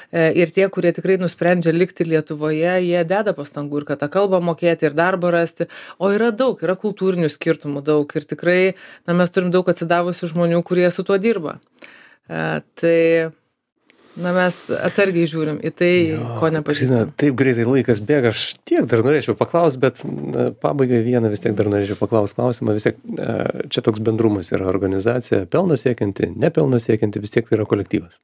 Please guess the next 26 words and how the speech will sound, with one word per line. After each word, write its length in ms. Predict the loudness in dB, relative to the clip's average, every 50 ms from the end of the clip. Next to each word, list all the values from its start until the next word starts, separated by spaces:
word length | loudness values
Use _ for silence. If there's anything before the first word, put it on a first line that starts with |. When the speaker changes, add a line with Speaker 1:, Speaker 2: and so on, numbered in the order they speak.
| _ _ _ _ _ -12
Speaker 1:
Taip. 160 | -12 -12 -12 _ -20 _ -20 -20 -10
Speaker 2:
Tai 160 | 0 2 2 2 2 -2 _ 0
kokių 320 | 0 0 0 2 0 0 2
nuostatų 400 | 4 2 2 2 -2 -2 -2 -2
pati 300 | -2 -2 0 0 2 4
ieškai 320 | 4 2 2 0 -4 -4 -2
žmonėse, 480 | -2 0 0 0 0 0 0 0 -2
kurie 380 | 0 0 2 2 4 2 2 0
ateina, 680 | -2 -6 -12 -8 0 0 2 2 2 2 2 2 2 2 -2 _ _ _ _ _ _ _ _ _ -8
na, 240 | -4 -2 0 0 -2 -2
tą 140 | -4 -8 -8
savo 220 | -4 -2 0 2 2
misiją 320 | 2 2 0 2 0 0
išpildyti 540 | 0 -2 0 0 0 2 0 -2 0 0 0
jūsų 300 | 0 0 0 -2 -2 -2 -2
organizacijai? 640 | -2 -4 -8 -8 -6 -6 -8 -10 -10 -12 -12 -12 -12 _ _ _ -20 -20 -20 -20 -18 -18 -16 -16 -18 -20 -20 _
Speaker 1:
E, 160 | -2 0 2 4 4 4 2 2 -2 -2
kalbant 320 | -2 -2 0 0 0 0 -2
apie 200 | -4 -4 -2 -2
nuostatas, 420 | 0 0 -2 -2 -4 -4 -4 -4 -2
gal 220 | 0 0 0 0
aš 220 | -2 -4 -8 -6 -2
pati 220 | -4 -2 0 2 0
atėjau 220 | 0 2 0 -2 -2
su 160 | -2 -6 -6
nuostata. 520 | -4 -4 -4 -4 -6 -10 -8 -8 -10 -10